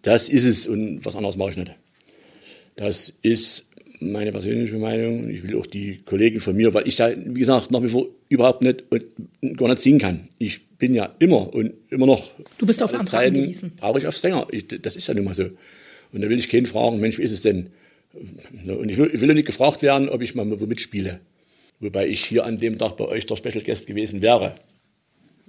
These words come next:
Speaker 1: Aber das hat, klappt nun nicht wegen hier. So,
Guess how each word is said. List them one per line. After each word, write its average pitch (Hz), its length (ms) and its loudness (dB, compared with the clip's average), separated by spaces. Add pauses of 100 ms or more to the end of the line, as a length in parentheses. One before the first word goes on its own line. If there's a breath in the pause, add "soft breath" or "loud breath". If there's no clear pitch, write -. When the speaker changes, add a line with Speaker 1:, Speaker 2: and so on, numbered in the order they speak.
(140)
Speaker 1:
Aber 98 200 -2
das - 180 -2
hat, - 160 -10
klappt - 220 -6
nun 92 80 -2
nicht 90 160 -4
wegen 101 160 -4
hier. 87 140 -6 (520 loud breath)
So, 117 420 8